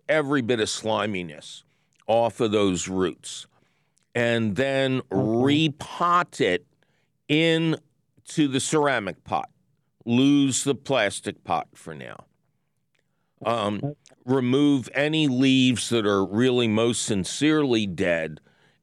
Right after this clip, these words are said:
Speaker 1: and then just be patient. Um, again, like the fact that it doesn't need to be watered frequently,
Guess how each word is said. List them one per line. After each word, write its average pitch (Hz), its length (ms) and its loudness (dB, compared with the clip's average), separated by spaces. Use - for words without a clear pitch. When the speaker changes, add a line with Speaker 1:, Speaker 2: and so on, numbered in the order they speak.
Speaker 1:
and 123 260 -2
then 131 240 2
just 135 500 -2
be 131 160 2
patient. 147 640 -4
Um, 107 460 0
again, 127 520 0
like 127 400 0
the 127 120 -2
fact 127 380 0
that 117 160 -2
it 101 140 -2
doesn't 123 360 -2
need 120 440 -4
to 131 140 -2
be 104 240 -2
watered 120 640 0
frequently, 90 1000 -6